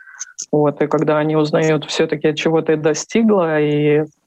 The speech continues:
где ты работаешь, то есть, э, мнение абсолютно меняется, то есть человек остается без слов. Ну, как бы да, есть.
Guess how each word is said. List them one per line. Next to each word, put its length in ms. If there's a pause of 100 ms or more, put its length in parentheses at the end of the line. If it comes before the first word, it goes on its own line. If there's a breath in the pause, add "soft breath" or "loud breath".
(500)
где 240
ты 140
работаешь, 680
то 120
есть, 260
э, 120
мнение 460
абсолютно 500
меняется, 500
то 80
есть 160
человек 360
остается 500
без 180
слов. 320 (120)
Ну, 340 (280)
как 160
бы 100
да, 280 (840)
есть. 400